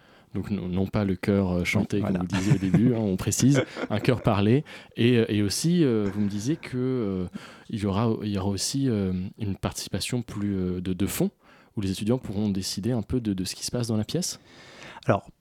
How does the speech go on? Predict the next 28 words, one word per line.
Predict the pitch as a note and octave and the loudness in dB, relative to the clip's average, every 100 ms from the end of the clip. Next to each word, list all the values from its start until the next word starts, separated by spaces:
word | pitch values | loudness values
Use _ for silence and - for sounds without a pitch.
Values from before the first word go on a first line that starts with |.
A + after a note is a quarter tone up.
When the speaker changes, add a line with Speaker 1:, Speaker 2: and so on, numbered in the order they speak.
| _ _ | _ _
Speaker 2:
pas | D#3+ | 6
dans | D#3 | 6
la | D3 C#3 | 6 4
pièce, | C3+ A#2 | 2 2
parce | A2 - | -2 -4
que | A#2 | 0
la | G2 | 0
pièce | G2 B2 - | 0 -2 -2
est | |
déjà | F#2 F#2 G2+ | -2 0 0
écrite | - - A#2 - | -2 -4 -4 0
par | G2 | 0
Daniel | F#2+ G2 F#2+ | 2 2 2
Danis, | G2+ G#2 C3+ D#3+ - | 2 4 4 2 0
mais | |
en | G#2 | 0
fait, | C#3 B2 | 0 -2
on | |
travaille | A2 B2+ | 0 0
sur | - | 2
les | A2+ | 2
deux. | G2+ | 2
C'est-à-dire | F2+ - | 0 -2
qu'il | - | 0
y | |
a | |
la | G#2+ | 0
pièce | G#2+ - C#3+ - | 2 2 2 0